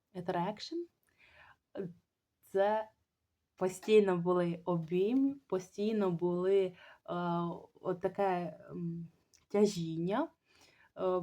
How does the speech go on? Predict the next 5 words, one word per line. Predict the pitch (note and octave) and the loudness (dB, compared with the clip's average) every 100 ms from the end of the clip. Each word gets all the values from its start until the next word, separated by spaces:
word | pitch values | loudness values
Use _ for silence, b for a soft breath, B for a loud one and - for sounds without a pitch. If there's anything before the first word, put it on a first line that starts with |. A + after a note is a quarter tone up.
| F3 | 2
прям | G#3 G3 F3+ | 2 2 0
дійсно | F3+ G#3 G#3 F#3 | 0 0 0 -2
відчувалися | F3+ F#3+ F#3+ F#3 F#3 F#3+ | -2 0 2 4 4 2
ці | F#3 G3 | 0 0
феромони. | F3+ F3 E3+ F3+ E3+ F3 F3 G#3 C#4+ | 0 0 0 2 2 2 0 -2 -4